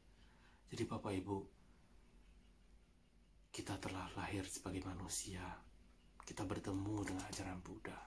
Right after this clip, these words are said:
Maka kita manfaatkan sebaik-baiknya tubuh ini untuk kita jaga baik-baik, ya, agar kita bisa melatih diri,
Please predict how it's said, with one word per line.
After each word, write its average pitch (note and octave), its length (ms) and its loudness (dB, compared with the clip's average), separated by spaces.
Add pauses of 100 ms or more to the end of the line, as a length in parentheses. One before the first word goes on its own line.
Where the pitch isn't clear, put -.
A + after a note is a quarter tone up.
(1120)
Maka - 240 0
kita G2 160 0
manfaatkan F#2+ 560 2
sebaik-baiknya G2 800 0
tubuh G2 320 0
ini F#2+ 400 0 (4000)
untuk A2 400 6 (2500)
kita - 240 0
jaga G#2+ 320 6
baik-baik, F#2 640 4 (400)
ya, G2 240 -2
agar G2+ 320 0
kita F#2+ 240 2
bisa F#2 240 2
melatih F#2+ 320 0
diri, G2+ 480 4